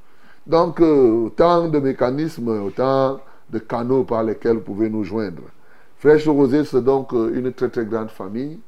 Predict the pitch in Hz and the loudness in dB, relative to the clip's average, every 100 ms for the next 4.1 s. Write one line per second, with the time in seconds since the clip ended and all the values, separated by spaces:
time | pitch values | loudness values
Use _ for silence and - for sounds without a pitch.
0 | - - - - - - 120 135 139 135 | -20 -20 -20 -20 -20 -14 -4 0 0 2
1 | 143 135 123 - 120 117 - 101 - 120 | 2 2 0 -2 -2 -2 -6 -8 -8 -6
2 | 107 95 92 - - 92 92 95 107 117 | -8 -10 -14 -16 -16 -14 -14 -12 -10 -6
3 | 107 117 135 113 110 113 117 123 - 110 | -4 2 2 0 -4 -4 -2 -2 -4 -6